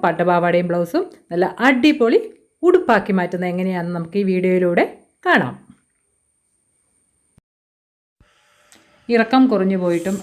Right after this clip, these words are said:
അതുപോലെ ടൈറ്റായിട്ടും അങ്ങനെ പല പല പ്രശ്നങ്ങളായിട്ടും നമ്മൾ പട്ടുപാവാടകൾ മാറ്റി വെച്ചിട്ടുണ്ടാവും.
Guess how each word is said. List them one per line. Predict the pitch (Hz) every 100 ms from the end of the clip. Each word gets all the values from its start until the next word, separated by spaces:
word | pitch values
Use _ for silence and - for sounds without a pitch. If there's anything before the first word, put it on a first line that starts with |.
| 180
അതുപോലെ | 180 185 185 190 196 - - -
ടൈറ്റായിട്ടും | 190 190 190 175 160 180 190
അങ്ങനെ | 190 185 190
പല | 208 214 220
പല | 240
പ്രശ്നങ്ങളായിട്ടും | 196 180 185 180 160 151 196 247 - - _ 208
നമ്മൾ | 196 196 202 202 - _ -
പട്ടുപാവാടകൾ | 185 190 190 190 196 196 196
മാറ്റി | 175 170 180
വെച്ചിട്ടുണ്ടാവും. | 170 147 139 131 127